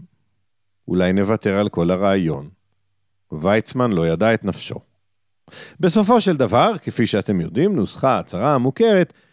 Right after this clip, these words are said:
כנוסחת פשרה, בנוסח הרבה פחות ידידותי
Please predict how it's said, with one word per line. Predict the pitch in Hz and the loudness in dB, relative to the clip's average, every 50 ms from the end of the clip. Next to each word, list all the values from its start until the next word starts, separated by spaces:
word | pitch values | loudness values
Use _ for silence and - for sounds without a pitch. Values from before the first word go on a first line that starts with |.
| _ _ _ _ - | _ _ _ _ -4
כנוסחת | - 220 226 202 - - - - - 175 170 - - - - | -2 0 0 0 0 0 0 0 2 2 2 0 -2 -8 -12
פשרה, | - - - - 131 117 117 107 82 71 - _ _ _ _ _ _ _ _ _ _ _ _ _ _ _ _ - | -8 -4 -2 0 0 2 2 0 0 -2 -6 _ _ _ _ _ _ _ _ _ _ _ _ _ _ _ _ -2
בנוסח | 156 220 254 247 175 - 190 165 170 | 0 2 2 2 0 0 -2 0 0
הרבה | 156 147 151 160 240 | -2 0 0 0 0
פחות | - - 202 - - 165 - - | 0 0 0 0 0 0 0 0
ידידותי | 135 123 107 110 107 98 104 107 - - 202 170 147 135 139 | -2 0 0 0 0 0 0 -2 0 2 2 2 2 2 0